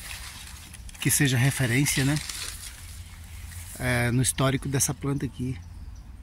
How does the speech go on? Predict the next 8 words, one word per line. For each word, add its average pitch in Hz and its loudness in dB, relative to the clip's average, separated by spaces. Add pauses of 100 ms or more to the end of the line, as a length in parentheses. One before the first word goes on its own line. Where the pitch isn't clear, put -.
(160)
na 131 -4
cultura 131 0
dessa 117 -4
planta. 123 -4 (1200)
Então 143 -4
tá 151 0
aí, 151 6
pessoal. - -4